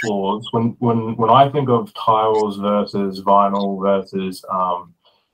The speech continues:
hardwood flooring, you also c-, can consider what do you want it to feel like underfoot. When, when a lot of people want hardwood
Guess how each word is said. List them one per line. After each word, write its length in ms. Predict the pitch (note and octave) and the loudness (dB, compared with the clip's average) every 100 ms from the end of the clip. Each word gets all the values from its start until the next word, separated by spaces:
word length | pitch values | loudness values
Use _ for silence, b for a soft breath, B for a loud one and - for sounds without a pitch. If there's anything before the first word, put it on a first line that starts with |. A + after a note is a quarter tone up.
| - | 0
hardwood 440 | A#2 A2+ G#2 G2 - | 4 4 2 -6 -8
flooring, 580 | - A2+ A2+ G#2+ G2 G2 _ _ _ | 0 4 4 2 -2 -6 _ _ _
you 160 | A#2+ | 2
also 380 | C3 D3 C#3 B2 B2 | 4 2 2 -2 -2
c-, 120 | B2 - | -12 -4
can 260 | B2 A2+ | -2 -2
consider 640 | G#2+ G2 - A#2+ A2+ G#2 G2 - _ _ | -4 -10 -2 0 4 2 2 -6 _ _
what 180 | A#2+ A2+ | -2 0
do 60 | |
you 120 | A2+ G#2 | -2 0
want 160 | G#2 | 0
it 120 | - | -2
to 80 | G2+ | -8
feel 240 | - G#2 G2+ | -6 -4 0
like 180 | G2 F#2+ | -2 -2
underfoot. 580 | G2 - - C3 D3+ - _ _ - _ | -4 -4 -2 0 0 -4 _ _ -20 _
When, 480 | A#2+ A#2 A#2 A#2 A#2 _ _ | 0 2 4 2 -2 _ _
when 120 | - A2+ | -2 2
a 60 | |
lot 160 | A#2+ C#3 | 4 4
of 80 | C#3 | 2
people 440 | C3+ B2 A#2 A2 | 0 2 0 0
want 180 | G#2 G#2 | -2 -4
hardwood 640 | - - D3+ E3 C3+ G#2 | -8 0 2 2 0 -6